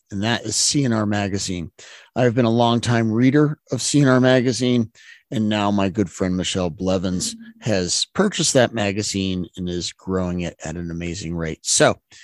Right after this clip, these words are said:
if you're in the cleaning and restoration industry, you will be excited to hear that not only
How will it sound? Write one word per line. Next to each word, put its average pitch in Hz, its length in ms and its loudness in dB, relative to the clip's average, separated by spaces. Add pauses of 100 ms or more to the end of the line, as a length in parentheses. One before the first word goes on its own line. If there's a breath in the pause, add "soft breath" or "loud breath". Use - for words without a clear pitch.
(260 loud breath)
if 117 180 -6
you're 127 140 4
in 131 60 4
the 127 80 2
cleaning 127 340 4
and 110 80 4
restoration 101 600 2
industry, 85 600 -4 (520 soft breath)
you 123 200 4
will 135 100 6
be 120 160 4
excited 107 480 2
to 104 80 -2
hear 104 320 0
that 95 220 -2
not 110 300 -2
only 135 680 4